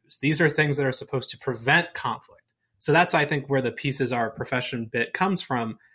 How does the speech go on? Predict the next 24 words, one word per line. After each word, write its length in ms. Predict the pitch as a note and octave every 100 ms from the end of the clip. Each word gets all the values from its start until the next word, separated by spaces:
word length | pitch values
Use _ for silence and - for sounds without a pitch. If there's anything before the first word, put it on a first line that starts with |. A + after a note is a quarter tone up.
| _ _ _ -
Um, 380 | C#3 C3 A#2+ A2+ _ _ -
and 420 | D3 C#3+ C#3 - - _ _ _ _ _ _ _
maybe 400 | D3 D#3+ G#3 A#3
they're 200 | F#3+ F#3
right, 480 | C#3 B2+ D3 C#4+ - - _ _ _ _ -
right? 200 | C#3+ F3+
Like, 260 | C#3 -
that's 240 | D#3 E3 -
the 80 |
thing 220 | D3 - D3
about 280 | C3+ C3
deterrence 360 | - - D3 -
theory. 340 | F3+ D3 A2 - _
You 120 | D#3
don't 200 | G#3 A3+
know. 360 | D3+ F#3+ - - _ -
Maybe 480 | D#3+ A#3 A#3+ A3+ -
it 200 | E3+ D3+
does 320 | D#3+ F#3 D#3+
work. 300 | C3 - - -
Maybe 340 | D3+ G3+ G#3
it 180 | F#3 C3+
does, 480 | D3 D3+ D#3 C#3 - _ - _ - -
uh, 460 | C3 B2 A#2+ A2+